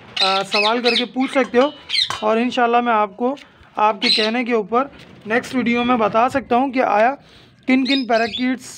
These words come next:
के यानी कि सीड्स खाते हैं, ठीक है, और उनको इससे कोई प्रॉब्लम है या नहीं। क्योंकि मेरे पास तो ग्रीन रिंगनेक और प्लम हेड हैं और अपना cocktail था, लेकिन cocktail अपने दोबारा से अपनी जगह पे चला गया, ठीक है, यानी कि जिनका था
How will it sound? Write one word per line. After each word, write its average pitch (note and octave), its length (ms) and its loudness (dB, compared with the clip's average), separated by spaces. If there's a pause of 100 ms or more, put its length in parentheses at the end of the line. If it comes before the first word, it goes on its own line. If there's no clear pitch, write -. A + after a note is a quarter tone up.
(180)
के B3 160 4 (180)
यानी G#3+ 260 2
कि A#3 180 2
सीड्स A3+ 400 -2
खाते F#3+ 300 0
हैं, B3 100 2
ठीक A3+ 180 -2
है, D4 160 0 (600)
और G#3+ 240 4
उनको A#3 340 2
इससे A#3+ 260 -2
कोई A#3+ 180 0
प्रॉब्लम A3+ 400 0
है A3+ 180 0
या C4 140 2
नहीं। A3 200 -2 (300)
क्योंकि A3+ 300 0
मेरे A#3 240 0
पास C4 280 0
तो C4+ 140 -4
ग्रीन A#3+ 300 -2
रिंगनेक B3 360 -2
और A3+ 140 2
प्लम A#3 280 0
हेड A#3+ 220 -2
हैं B3+ 120 -4 (440)
और G3+ 500 2 (380)
अपना A3 300 -2 (680)
cocktail B3+ 500 0
था, C4 160 2
लेकिन C4 280 -4
cocktail A#3 380 -2
अपने A#3 280 -4 (640)
दोबारा G#3+ 400 2
से B3+ 100 -10
अपनी A#3 240 -4
जगह A3 240 0
पे A#3 120 -4
चला A3+ 260 -2
गया, G#3+ 220 -6
ठीक G#3 220 -10
है, C#4 120 -6 (120)
यानी G#3+ 260 0
कि A3 100 0
जिनका G#3 340 2
था A3+ 380 2